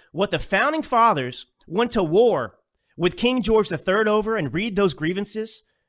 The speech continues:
what we're experiencing today, I rail on this because it's true. The level of tyranny we are experiencing in America today is far beyond that experienced by the colonists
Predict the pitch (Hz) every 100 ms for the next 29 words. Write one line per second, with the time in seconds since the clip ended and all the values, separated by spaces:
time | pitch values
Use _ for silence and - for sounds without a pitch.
0 | _ - 202 208 233 - 190 208 226 247
1 | - 190 185 208 160 147 156 233 226 135
2 | 110 98 - 180 175 180 - 240 160 -
3 | _ _ _ _ _ _ _ - 180 165
4 | 233 277 262 - 233 226 220 165 151 143
5 | 127 - - 156 165 175 175 143 120 110
6 | 127 139 139 135 - 127 117 107 95 123
7 | - - 156 185 190 165 156 147 127 127
8 | - - 123 120 117 - - _ - -
9 | 131 123 123 - 120 131 135 139 - -